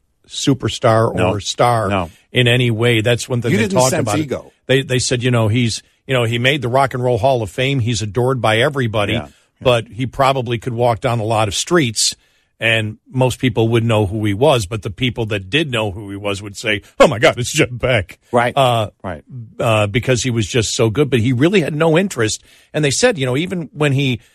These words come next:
Speaker 1: uh, Blow by Blow, I guess, was his best-selling album ever.
Speaker 2: Yeah.
Speaker 1: And
Speaker 2: Yeah.
Speaker 1: it was instrumental.
Speaker 2: Mm-hmm.
Speaker 1: And they
Speaker 2: Yeah,
Speaker 1: said
Speaker 2: yeah.
Speaker 1: he, he never had, you know, if, if there's a singer, yeah, I'll, I'll, I'll do it.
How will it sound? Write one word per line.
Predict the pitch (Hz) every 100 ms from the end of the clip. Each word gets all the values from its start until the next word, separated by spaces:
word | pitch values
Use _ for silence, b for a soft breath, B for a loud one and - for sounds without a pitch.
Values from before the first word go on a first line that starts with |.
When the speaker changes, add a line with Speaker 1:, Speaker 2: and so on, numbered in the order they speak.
| b
Speaker 1:
uh, | -
Blow | 131 160
by | 214 165
Blow, | 123 196
I | 139
guess, | 123 120
was | 131
his | - 107
best-selling | 90 135 - 131 117 113
album | 104 98 92
ever. | 107 - - _ _ -
Speaker 2:
Yeah. | - 85 78
Speaker 1:
And | 131 123 120
Speaker 2:
Yeah. | 85 -
Speaker 1:
it |
was | 143 117
instrumental. | 180 - 175 208 226 - _ 87
Speaker 2:
Mm-hmm. | 85
Speaker 1:
And | 127
they | 139
Speaker 2:
Yeah, | 135
Speaker 1:
said | 147
Speaker 2:
yeah. | 123
Speaker 1:
he, | 160 240
he |
never | 156 220 240
had, | 208 165
you | 175 196
know, | 170
if, | - -
if | - 269
there's | 233 226 190
a |
singer, | - 233 226
yeah, | 214 220
I'll, | 196 165 b b
I'll, | 185 196
I'll | 175 175
do | 208 226
it. | -